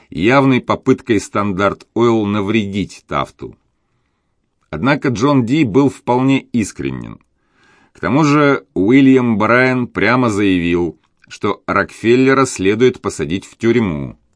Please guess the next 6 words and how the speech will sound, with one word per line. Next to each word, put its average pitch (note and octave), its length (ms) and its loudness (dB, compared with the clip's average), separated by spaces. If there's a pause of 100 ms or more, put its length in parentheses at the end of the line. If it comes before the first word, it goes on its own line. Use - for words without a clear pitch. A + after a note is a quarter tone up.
(1120)
С - 100 -18
октября F2+ 600 -2 (400)
в C#2+ 80 -12
журнале C3+ 640 2
World's A2 600 2
Work A2+ 500 -2